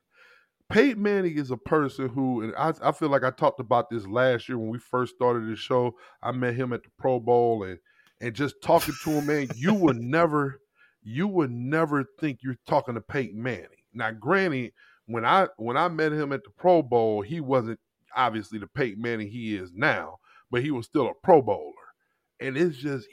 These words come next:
Speaker 1: you sit and talk to him, um, and you, how you see him on T V and how he acts, like, not, I won't say goofball, like, he's, like,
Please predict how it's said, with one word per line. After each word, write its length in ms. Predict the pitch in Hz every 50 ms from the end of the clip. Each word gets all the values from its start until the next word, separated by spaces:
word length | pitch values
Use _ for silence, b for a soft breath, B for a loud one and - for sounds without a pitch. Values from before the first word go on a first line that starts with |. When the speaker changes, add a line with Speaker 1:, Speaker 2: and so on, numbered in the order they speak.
| _ _
Speaker 1:
you 180 | - 127 156 147
sit 360 | - - - - 190 175 -
and 100 | 127 120 -
talk 360 | - - 160 170 170 - - -
to 120 | 147 139
him, 220 | 131 123 113 113 -
um, 340 | - 107 110 104 98 92 - - _ _ _ _ _ _ _ _ _ _ _ _
and 160 | - 127 117 120
you, 100 | 139 151 _ - 110 104 _ _ _ _ _ _ - - - - _ _ _ _ _ _ _ _ _ - - -
how 260 | - - - 165 214 202
you 320 | 170 160 180 196 202 202
see 260 | - - 190 180 175
him 200 | 185 185 175 180
on 160 | 175 170 165
T 180 | - - 190 190
V 220 | 180 170 175 165
and 80 | 135 123
how 120 | 160 175 175
he 140 | 165 147 -
acts, 360 | 170 202 190 180 190 - -
like, 180 | 135 123 113 - _ b b b b b
not, 240 | - 131 180 202 - - -
I 80 | 151
won't 280 | 190 202 190 180 165 156
say 180 | - - 170
goofball, 760 | 143 117 - - 143 180 180 131 110 117 127 127 120 117 113 113
like, 180 | 117 113 107
he's, 340 | - - 156 139 127 104 - _
like, 260 | 127 131 110 101 98